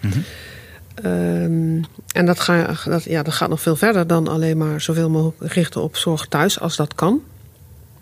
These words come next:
Speaker 2: Eh, beter voor de patiënt <clears throat> en ook, eh, ja, is gewoon ve-, veel, veel effectiever.
Speaker 1: Ja.
Speaker 2: Ehm, maar als je daarbij optelt dat je zegt van, "Nou, we gaan kijken, eh, naar zorg die bijdraagt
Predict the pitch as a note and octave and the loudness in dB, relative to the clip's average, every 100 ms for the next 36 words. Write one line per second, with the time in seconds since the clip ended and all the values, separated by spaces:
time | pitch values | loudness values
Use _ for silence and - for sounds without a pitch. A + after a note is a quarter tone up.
0 | - - - - E3 E3 E3 D3 D3+ D3+ | -20 -20 -14 -6 0 2 2 2 0 0
1 | - F3 D#3 - - - F3 F3+ E3+ E3 | 4 4 4 -2 -6 0 4 4 4 2
2 | - E3 D3+ D3+ - - - - - C#3+ | 0 -2 -2 -2 -10 -14 -14 -14 -4 -2
3 | C3 - C#3+ - - - D3 - - D#3+ | -2 -4 -6 -6 -4 -2 -2 -2 -4 -4
4 | D3+ D3+ - - G3 A3 - - - G2+ | -4 -4 -6 -2 0 0 -4 -8 -4 -2
5 | - - - - - - - - F3 E3+ | -4 -12 -14 -16 -18 -12 -6 -4 -2 -2
6 | F3 F#3 G#3 G#3 G3 F#3 - A#3 G3+ F3+ | -2 0 2 2 2 2 2 2 2 2
7 | E3+ - F#3 E3+ F3 F#3 - F3+ D#3+ F3 | 0 -2 -2 -2 -2 -2 0 0 0 0
8 | F3 G3 F3 E3+ E3 - - - E3 E3 | 2 2 0 -2 -4 -6 -14 -8 -4 -2
9 | D#3+ E3+ D#3+ G3+ D#3+ - - E3 D3+ F3 | 0 2 2 0 0 -6 -8 -6 0 2
10 | A#3 A3 D3+ A3+ - - | 2 2 -4 -6 -10 -20